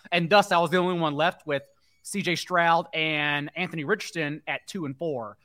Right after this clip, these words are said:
Um, and so, yeah, I, I just kinda do the work beforehand. Let's say, for instance, Jalen Hyatt right now. Like, Jalen Hyatt's A D P is around one sixty, one seventy on F F P C. It depends where you're getting him at.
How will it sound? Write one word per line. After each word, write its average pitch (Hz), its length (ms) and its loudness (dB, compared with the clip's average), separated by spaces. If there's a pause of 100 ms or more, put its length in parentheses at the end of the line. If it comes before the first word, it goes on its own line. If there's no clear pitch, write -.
(240)
Um, 143 400 0 (100)
and 214 100 -6
so, 262 100 4
yeah, 262 420 6
I, - 540 -6
I - 20 4
just 240 160 -4
kinda 254 220 2
do 214 220 -4
the 220 80 4
work 190 240 0
beforehand. 190 560 -4 (160)
Let's 240 180 0
say, 269 160 6
for 226 160 0
instance, 196 320 -2
Jalen 185 300 2
Hyatt 143 360 2
right 135 220 -4
now. 110 240 -10 (320)
Like, 156 140 -4
Jalen 277 260 4
Hyatt's 196 500 2
A 196 120 -6
D 170 120 -6
P 277 260 -2
is 180 100 2
around 160 420 -2 (240)
one 190 260 0
sixty, 196 380 -6
one 170 220 -2
seventy 170 560 -4
on 156 120 0
F 156 140 -4
F 160 140 -8
P 165 100 -10
C. 160 280 -8
It - 260 -14
depends 208 320 0
where 208 100 2
you're 185 140 -2
getting 175 260 -2
him 147 140 0
at. 135 280 -2